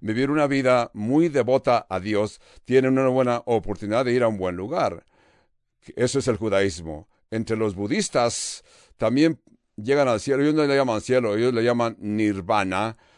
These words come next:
Si ellos hacen buenas obras, quizás, si siguen los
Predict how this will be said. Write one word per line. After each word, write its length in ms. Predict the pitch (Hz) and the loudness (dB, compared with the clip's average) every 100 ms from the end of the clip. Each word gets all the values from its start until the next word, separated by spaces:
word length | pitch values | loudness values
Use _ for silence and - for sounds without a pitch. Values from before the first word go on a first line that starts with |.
| _ _ | _ _
Si 560 | - - 120 113 110 117 | -20 -8 -4 0 0 -2
ellos 300 | 127 160 151 | 2 2 4
hacen 260 | 147 143 127 | 2 0 2
buenas 320 | 143 131 120 | 2 2 2
obras, 460 | 120 107 101 98 - _ _ _ - _ _ | 0 2 0 -2 -14 _ _ _ -20 _ _
quizás, 960 | - 117 104 - 202 220 117 90 - _ | -10 -6 -6 0 2 4 4 2 -8 _
si 320 | - - 131 | -16 -6 -4
siguen 500 | 104 - 185 208 185 | -4 -4 -2 2 2
los 360 | 151 123 - | 4 2 0